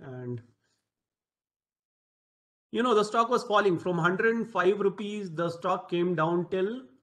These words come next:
sixty-four rupees. Now see what is happening. The volume is missing. Uh, we call it triple bottom in technical terms. Three times it creates the same bottom. But see what is happening. And, uh, let's add the moving averages line also.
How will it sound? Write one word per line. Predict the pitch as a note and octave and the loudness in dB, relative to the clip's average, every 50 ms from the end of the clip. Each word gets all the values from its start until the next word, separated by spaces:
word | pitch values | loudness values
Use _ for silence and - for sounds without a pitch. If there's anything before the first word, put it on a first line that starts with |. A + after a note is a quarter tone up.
| _ _ _ _ _ _ | _ _ _ _ _ _
sixty-four | - - F3+ - - - G#3 F#3+ - F#3+ F3 E3+ | -8 -8 -8 -8 -6 -8 -8 -6 -2 -2 0 0
rupees. | D#3+ C#3+ A#2 - B2+ A#2+ A2+ - - _ _ _ _ _ _ _ _ _ - | 0 -2 -4 -6 -8 -8 -8 -12 -18 _ _ _ _ _ _ _ _ _ -10
Now | F#3 G3+ C4 | -10 -8 -8
see | B3 - D#4 | -2 0 2
what | D#4+ D4+ B3 A3+ | 4 4 4 4
is | - F#3 | 4 4
happening. | F3 F#3 F#3 G3+ G3 E3 D3+ | 2 2 2 2 2 2 2
The | D#3 | 2
volume | D3 D3 D#3 E3+ G3 A3+ A#3+ A#3+ | 2 2 2 2 2 0 0 -2
is | G#3+ E3 | -2 0
missing. | D3+ F3+ F#3 F3+ F#3+ D#3+ C#3 C#3 C3+ C#3 | 2 0 2 2 2 -2 -2 -4 -6 -8
Uh, | C#3+ D3 C#3+ | -10 -8 -6
we | D3+ | -6
call | E3+ E3+ G3 G#3 G#3 | -4 0 0 2 2
it | G#3+ G#3 G#3 - - _ - | 2 0 -2 -4 -14 _ -8
triple | - E3 D#3+ - F#3+ F#3 | -6 -4 0 2 2 4
bottom | D#3+ D#3+ D3+ C#3+ E3 E3 | 4 2 0 0 0 0
in | E3+ E3 D#3+ D3 | 0 0 -2 -2
technical | D3 B2+ - D#3 D3 C#3+ D#3 D3 C#3 | -4 -6 -6 -6 -6 -4 -4 -4 -4
terms. | C#3+ C#3+ C3+ C3+ C3+ - | -4 -6 -6 -6 -6 -8
Three | - D#3 D#3 | -6 -6 -6
times | D3 D#3+ D3 D3+ D3+ - | -4 -4 -4 -4 -6 -8
it | D3+ C3 - | -10 -12 -12
creates | - C#3+ C#3 C#3 C#3 - | -10 -8 -6 -6 -6 -6
the | D3 C3+ | -8 -8
same | A2 - C#3+ D3 C#3+ | -6 -6 -6 -4 -4
bottom. | C3+ B2 B2 A#2+ B2+ B2 D3 - _ _ _ _ _ _ _ _ - | -4 -4 -6 -6 -8 -10 -12 -14 _ _ _ _ _ _ _ _ -10
But | D#3 D#3 D#3 - | -10 -10 -8 -8
see | - B3 C4+ | -8 -6 -2
what | B3+ G#3 G3 F#3+ | -2 0 0 0
is | F#3 D3+ | -2 -4
happening. | B2+ C3+ C#3 C#3+ - - F3 D3 C#3 D#3 F#3+ - _ _ _ _ _ _ _ _ _ - | -4 -4 -4 -4 -4 -4 -4 -4 -4 -4 -6 -8 _ _ _ _ _ _ _ _ _ -8
And, | D3+ D3 D3 D3 D3+ D3+ D#3 D#3 C#3+ - - _ _ _ _ _ _ - | -6 -6 -4 -4 -4 -4 -6 -6 -8 -10 -16 _ _ _ _ _ _ -10
uh, | D#3 E3+ F3 F3 | -6 -4 -2 -2
let's | E3 D3 D#3 G3 G3+ G3+ - - - - - _ - - | -2 0 0 0 -2 -2 -8 -14 -16 -18 -20 _ -8 -2
add | - D#3+ E3 E3+ D#3+ D3+ | 0 2 2 2 2 0
the | E3 | 0
moving | D#3+ D#3 D3+ D#3 D#3+ D#3+ D3+ D3+ | 2 2 2 4 4 4 4 2
averages | C#3+ C3+ B2+ C#3+ C#3 C3 C#3 C3 B2 | 0 -2 -2 -2 -2 -2 -4 -4 -4
line | C3 B2+ B2 B2+ B2+ B2+ | -4 -4 -4 -4 -4 -4
also. | B2 A#2+ B2 B2 A2+ G#2+ - D3 C#3 B2+ B2 C3 D#3+ D#3+ | -4 -4 -6 -6 -8 -10 -10 -10 -10 -8 -8 -12 -12 -16